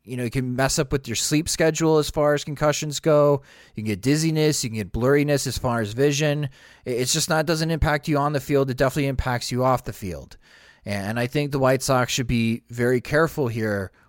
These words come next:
with Yoan Moncada because, again, there's only been sixteen games, and I understand, Jim, that Moncada has been playing very well. But I think it would be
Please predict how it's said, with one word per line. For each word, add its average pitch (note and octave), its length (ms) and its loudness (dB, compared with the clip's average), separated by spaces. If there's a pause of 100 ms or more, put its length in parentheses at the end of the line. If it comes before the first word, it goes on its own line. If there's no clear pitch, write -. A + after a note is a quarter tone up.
with A#2 160 -2
Yoan B2 240 2
Moncada A#2+ 460 0
because, B2 320 -4
again, C3+ 200 0
there's C3 160 0
only D#3 160 0
been D#3 160 -2
sixteen C3+ 480 -4
games, C3+ 340 -4
and B2+ 120 -6
I D3 100 -4
understand, C#3+ 560 -2
Jim, F#2+ 260 -6 (340)
that A#2+ 120 -4
Moncada C3+ 340 -2
has B2+ 100 -2
been B2+ 180 -6
playing C3 420 -4
very A#2 300 -2
well. F#2+ 480 -6 (480)
But G#2+ 300 -2 (280)
I B2+ 160 -2
think C#3 400 -6
it C3+ 100 -2
would B2 140 -2
be A#2+ 420 -2